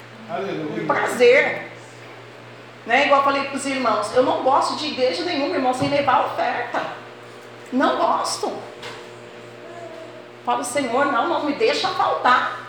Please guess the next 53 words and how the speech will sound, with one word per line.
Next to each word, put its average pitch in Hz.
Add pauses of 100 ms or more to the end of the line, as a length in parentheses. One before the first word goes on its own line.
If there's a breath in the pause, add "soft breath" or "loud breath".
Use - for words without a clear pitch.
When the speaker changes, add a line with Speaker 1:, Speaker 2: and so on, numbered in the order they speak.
(600)
Speaker 2:
Porque 302
eu, 294 (140)
ah, 277
eu 269
gosto, 285
né, 285
aleluia, 277
é 269
prazeroso, 277 (520)
é 277
gostoso 247
honrar 262
o 466
Senhor. 311 (1200)
Aí 240
eu 302
já 339
tiro 480
lá, -
faz 330
isso, 330
tira 453
lá. 320
Esse -
dia 302
eu 294
tava 302
conversando 302
com 320
um -
casal, 262 (380 loud breath)
a, 240
a 247
pastora 269
da, 226
da, 220
falou: 254
irmã 285
Damar, 269
meu 277
esposo 285
é 262
igualzinho 294
você, 254
eu 254
vou 277
passar 277
a -
fazer 285
igualzinho -
vocês -
estão 427
fazendo. -